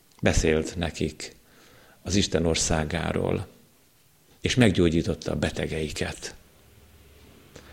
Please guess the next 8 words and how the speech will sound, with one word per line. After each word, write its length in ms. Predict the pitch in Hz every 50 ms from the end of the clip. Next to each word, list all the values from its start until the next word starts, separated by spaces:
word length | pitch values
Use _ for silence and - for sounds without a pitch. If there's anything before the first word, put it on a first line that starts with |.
| - -
Márk 260 | - 113 110 104 -
evangélista 800 | - 104 98 101 98 95 95 92 95 - - - 101 92 87 - - - - -
azt 240 | 95 95 - -
mondja 500 | - 90 87 85 78 82 82 82 - - -
felőlük, 480 | - - 92 85 85 82 80 82 78 -
hogy 420 | - - 85 82 80 - - - - - - - _ _ _ _ _ _ - - -
rájuk 400 | 113 117 110 98 87 85 - -
nézett, 680 | - 87 85 82 - 90 85 80 - - - - -